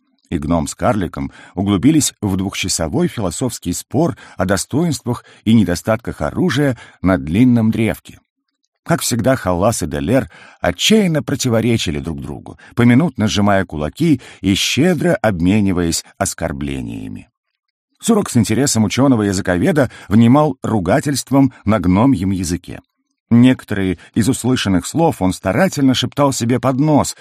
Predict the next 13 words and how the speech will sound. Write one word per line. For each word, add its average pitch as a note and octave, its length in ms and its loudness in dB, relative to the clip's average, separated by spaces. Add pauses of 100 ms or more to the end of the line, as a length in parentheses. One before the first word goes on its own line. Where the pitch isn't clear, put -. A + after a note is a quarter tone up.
(180)
пытаясь G2 320 2
запомнить, C#3+ 540 2 (180)
чтобы G#2 260 0
блеснуть G#2 640 0 (120)
новообретенными G2 760 2
знаниями A2+ 720 2 (260)
в G2+ 120 -2
дружеской G2+ 400 -2
компании, D2+ 580 -2
когда F#2+ 300 -2
представится B2+ 560 -2
такая G2 340 -2
возможность. C#2+ 680 -8